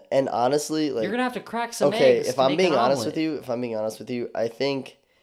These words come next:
Speaker 1: <sighs> this is so hard to say, but I think our best bet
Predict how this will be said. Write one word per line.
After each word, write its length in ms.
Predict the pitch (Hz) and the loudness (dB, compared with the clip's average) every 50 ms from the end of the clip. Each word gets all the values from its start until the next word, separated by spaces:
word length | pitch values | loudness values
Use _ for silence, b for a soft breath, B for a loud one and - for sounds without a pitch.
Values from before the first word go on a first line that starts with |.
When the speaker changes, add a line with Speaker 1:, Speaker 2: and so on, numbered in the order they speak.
| _ _ _ _ _ _ _ _ _ _ _ _ _ _ _ _ _ _ _ _ _ _ _ | _ _ _ _ _ _ _ _ _ _ _ _ _ _ _ _ _ _ _ _ _ _ _
Speaker 1:
<sighs> 1500 | - - - - - - - - - - - - - _ _ _ _ _ _ _ _ _ _ _ _ _ _ _ _ _ _ | -18 -16 -14 -14 -14 -14 -16 -18 -20 -20 -20 -20 -20 _ _ _ _ _ _ _ _ _ _ _ _ _ _ _ _ _ _
this 160 | - 117 113 | -14 -12 -12
is 140 | 113 110 110 | -12 -12 -10
so 200 | - - 107 104 | -6 -4 -4 -4
hard 260 | 98 101 87 90 - | -4 -6 -12 -14 -14
to 80 | - - | -14 -16
say, 300 | - - - - - - b b b b b b b b b b b _ | -14 -14 -14 -14 -14 -18 b b b b b b b b b b b _
but 420 | - 110 127 120 117 110 - - b b b b b b b b b _ _ _ _ _ _ _ | -2 2 4 4 4 4 2 -2 b b b b b b b b b _ _ _ _ _ _ _
I 160 | - 120 123 | -6 -6 -6
think 360 | 117 - - 139 135 120 - - - | -6 -4 -4 -4 -4 -4 -8 -8 -2
our 140 | - 107 104 98 | 0 0 0 0
best 440 | 95 98 117 110 107 - - 92 98 | 2 4 4 4 4 2 -4 -8 -6
bet 300 | 101 95 92 - - | -6 -6 -6 -8 -10